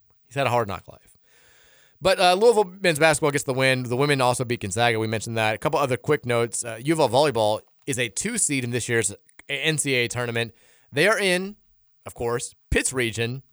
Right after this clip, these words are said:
So we could get a, a, a Louisville Pitt round three for the second straight year in the Elite Eight. The Cards will open up the N C A A tournament at home on Thursday and Friday. They'll play Wright State on Thursday and then, uh, a second round game, hopefully,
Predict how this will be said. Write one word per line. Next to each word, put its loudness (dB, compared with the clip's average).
So 0
we -2
could -6
get 2
a, 4
a, -2
a -14
Louisville 0
Pitt 0
round 2
three 0
for -8
the -8
second -4
straight -4
year 0
in -6
the 0
Elite -2
Eight. 2
The -8
Cards 0
will -8
open 0
up -4
the -8
N -4
C -6
A -2
A -4
tournament -6
at -14
home -2
on -6
Thursday -2
and -8
Friday. 0
They'll -4
play -4
Wright 0
State -2
on -8
Thursday -2
and -6
then, -8
uh, -16
a -12
second -6
round -4
game, -2
hopefully, -6